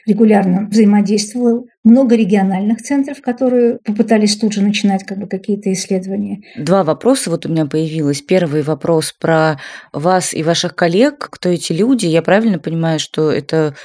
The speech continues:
Speaker 2: многие, как и вы, люди, которые раньше работали в тех организациях, которые сейчас являются иностранными агентами или там какими-то ещё разными запрещёнными организациями? Или это какие-то новые люди? Много ли вас?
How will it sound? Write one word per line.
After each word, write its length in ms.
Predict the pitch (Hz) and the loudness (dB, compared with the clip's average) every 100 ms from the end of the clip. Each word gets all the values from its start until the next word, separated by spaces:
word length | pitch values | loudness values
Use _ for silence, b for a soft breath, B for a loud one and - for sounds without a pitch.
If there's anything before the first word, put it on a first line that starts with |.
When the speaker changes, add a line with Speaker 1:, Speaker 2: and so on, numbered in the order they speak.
| B | B
Speaker 2:
многие, 380 | 165 180 170 160 | -2 0 0 -2
как 260 | - 165 160 | 0 -2 -2
и 20 | |
вы, 220 | 165 254 | 2 2
люди, 240 | 196 190 | 2 0
которые 340 | - 156 151 156 | -2 -2 0 0
раньше 320 | 160 165 151 | 0 -2 -2
работали 680 | 147 147 165 156 135 143 139 | -4 -4 -4 -2 -2 -2 -6
в 380 | 139 139 143 143 | -10 -6 -2 -4
тех 240 | 139 143 | -4 -6
организациях, 640 | 151 156 156 139 135 - 135 | -4 -2 0 -2 -2 -6 -10
которые 260 | 151 - | -10 -8
сейчас 280 | 139 143 - | -6 -6 -8
являются 520 | 139 147 135 135 139 139 B _ | -4 -2 -2 -4 -10 -10 B _
иностранными 680 | 135 135 - 196 202 175 | -4 -4 0 0 2 0
агентами 640 | 175 156 170 170 165 160 151 | -2 -2 -2 -2 -4 -4 -2
или 120 | 139 | -2
там 220 | 139 135 | -4 -6
какими-то 500 | 135 - 131 131 - | -8 -12 -10 -10 -8
ещё 520 | 131 123 - 143 139 127 | -8 -8 -8 -6 -4 -4
разными 520 | 131 131 131 127 127 B B B | -6 -6 -6 -6 -8 B B B
запрещёнными 720 | 135 139 139 - 131 127 127 | -16 -12 -10 -8 -6 -4 -6
организациями? 880 | 127 139 151 170 262 - 175 160 156 B B | -6 -4 -2 0 -2 -2 -2 0 -2 B B
Или 260 | - 185 180 | -2 2 4
это 300 | 165 165 151 | 4 2 -2
какие-то 420 | 160 143 147 151 | -4 -6 -4 0
новые 340 | 151 143 131 | 2 2 0
люди? 200 | 135 135 | 0 -2
Много 500 | 131 151 170 208 170 | -2 2 4 4 2
ли 100 | 170 | 0
вас? 460 | 160 147 143 139 - | 0 2 0 -2 -8